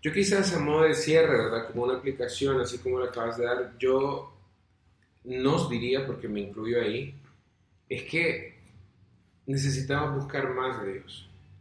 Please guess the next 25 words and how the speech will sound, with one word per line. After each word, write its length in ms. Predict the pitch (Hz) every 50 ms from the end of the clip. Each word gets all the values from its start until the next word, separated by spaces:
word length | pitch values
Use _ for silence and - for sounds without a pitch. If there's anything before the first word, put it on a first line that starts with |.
| _ _
Entre 340 | - 120 120 117 - 123 123
más 320 | 120 123 131 139 156 160 160
nosotros 420 | 156 - 151 151 147 147 151 135
estemos 460 | 131 127 - - 135 135 135 135 131 127
en 100 | 120 -
contacto 600 | - 113 110 110 - - 123 120 - - 139 131
con 160 | - 117 117
el 80 | 110 110
Señor, 420 | - - 101 104 110 113 113 -
con 120 | - 107 101
su 140 | - 107
palabra, 540 | - - 95 101 104 107 107 107 107 101 98
en 100 | 95 95
oración, 600 | 95 92 92 92 - - - 117 113 113 107 107 104 - - - - - - - _ _ _ -
¿verdad? 360 | 107 107 107 104 101 - 117
En 60 | 117
su 180 | - 120 113 -
presencia, 920 | - 104 101 - - - 123 123 123 123 123 117 - - - - - - - - _ _ - -
en 140 | 117 113 113
comunión 600 | - 113 107 107 107 110 113 117 123 123 123 123
con 120 | 127 113
nuestros 260 | 113 - - - 110
hermanos 400 | 113 107 110 113 113 113 107 104 107
en 80 | 101 95
Cristo, 680 | 92 107 113 113 110 110 - - 107 101 98 98